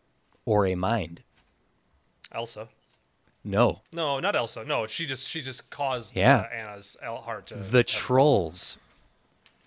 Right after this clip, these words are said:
Speaker 1: The trolls have proven magic in the first five minutes of the movie that they can
Speaker 2: Okay.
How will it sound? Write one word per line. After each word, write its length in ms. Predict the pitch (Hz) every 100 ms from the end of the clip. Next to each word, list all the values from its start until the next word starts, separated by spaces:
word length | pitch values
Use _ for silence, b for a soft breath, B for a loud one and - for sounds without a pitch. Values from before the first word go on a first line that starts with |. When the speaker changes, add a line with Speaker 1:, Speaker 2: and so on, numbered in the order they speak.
| _ _ _ _ - _ -
Speaker 1:
The 160 | 104
trolls 840 | 104 - - 165 143 98 95 - - _
have 440 | - 117 139 131 - -
proven 400 | 135 135 135 117
magic 380 | 139 120 107 104
in 80 |
the 80 | 98
first 340 | - 120 135 -
five 300 | 131 131 131
minutes 280 | 131 127
of 60 | 120
the 80 | 123
movie 480 | 151 202 101 95 b b
that 200 | - 95
they 100 | 110
can 240 | 131 -
Speaker 2:
Okay. 100 | 117